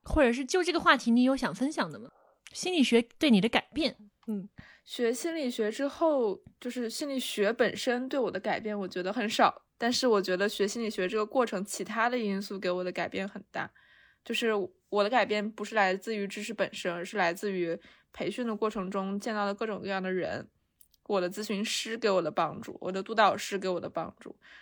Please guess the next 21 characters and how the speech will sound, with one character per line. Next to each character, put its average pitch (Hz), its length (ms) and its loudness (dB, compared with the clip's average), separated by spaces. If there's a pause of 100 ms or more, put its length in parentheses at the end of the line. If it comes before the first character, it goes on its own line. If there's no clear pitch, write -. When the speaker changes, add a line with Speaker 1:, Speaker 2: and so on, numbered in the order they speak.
(140)
Speaker 2:
然 180 160 -4
后 185 160 -4
像 190 500 2
问 247 160 0
题 247 120 -4
不 202 120 -6
大 220 440 6 (280)
这 262 120 -6
个， 208 320 2 (400)
这 226 120 -8
个 226 60 2
小 - 200 0
团 175 240 -4
队 233 180 2
给 202 80 -2
我 180 120 0
的 - 80 -4
帮 156 260 -4
助， - 220 -14
都 220 120 -4
是， 214 320 -4